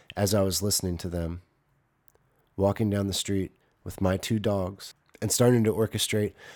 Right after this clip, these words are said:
my way out of Florida and my way out of chiropractic towards something that I actually was excited about doing. It was sad because there's not a lot of excitement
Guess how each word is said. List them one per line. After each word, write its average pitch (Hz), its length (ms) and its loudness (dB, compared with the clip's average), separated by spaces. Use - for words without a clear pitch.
my 98 260 4
way 92 440 0
out 92 140 -2
of 87 80 -6
Florida 90 540 -4
and 92 180 0
my 107 180 2
way 92 460 -2
out 92 100 0
of 90 260 -4
chiropractic 90 800 -2
towards 98 240 0
something 92 400 0
that 87 180 -2
I 110 120 2
actually 87 720 -2
was 87 160 -4
excited 82 440 -4
about 76 280 -10
doing. 76 320 -12
It 123 80 -2
was 123 160 4
sad 104 320 4
because 95 580 -2
there's 101 160 -2
not 120 140 4
a 113 60 2
lot 101 180 0
of 95 100 -4
excitement 87 600 -4